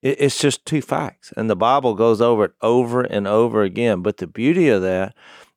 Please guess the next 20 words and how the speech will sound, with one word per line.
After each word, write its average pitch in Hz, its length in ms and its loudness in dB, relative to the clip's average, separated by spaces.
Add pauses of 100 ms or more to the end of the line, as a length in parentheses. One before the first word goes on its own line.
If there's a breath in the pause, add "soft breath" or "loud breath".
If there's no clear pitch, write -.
(120)
is 104 140 -4
when 127 180 -2
you 110 120 2
find 110 320 0
love 104 600 -2 (600)
in 98 240 -2
that, 85 320 -4 (300 soft breath)
in 110 180 0
the 90 100 -2
commitment 104 640 -6
itself, 120 640 -2 (460 soft breath)
or 101 220 2
in 107 140 0
the 90 80 -6
promise, 127 500 -2
putting - 260 -10
your, 90 180 -6 (200)
your 92 280 -10 (240)
trust 123 400 -6
in, 92 240 -8